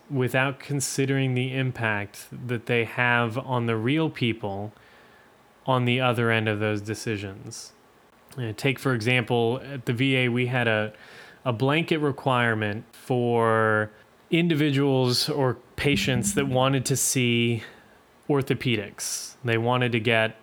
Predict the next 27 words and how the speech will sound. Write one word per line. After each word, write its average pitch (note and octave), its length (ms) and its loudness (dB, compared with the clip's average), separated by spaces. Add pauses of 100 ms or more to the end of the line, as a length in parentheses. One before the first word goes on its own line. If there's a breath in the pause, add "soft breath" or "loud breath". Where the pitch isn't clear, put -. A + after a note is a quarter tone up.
(160)
an B2 140 0
M A#2 160 4
R A2+ 120 6
I C3 180 4
done B2 200 2
of A#2 100 0
their A#2 120 0
shoulder. A#2 420 0
Maybe A#2 220 0
they A2+ 120 2
even A2 200 -2
wanted, G#2+ 400 -2 (240)
they B2 160 -6
thought A2+ 280 0
they A#2 100 -2
needed G#2+ 280 -2
shoulder A2 320 -2
surgery. A2 540 -2
Either C3+ 240 0
way, B2 120 2
they A#2 100 4
wanted A2+ 280 2
to G#2+ 60 -2
see A2 340 0
the A#2 200 -4
orthopedic A2 460 -4
surgeon. G#2+ 500 -6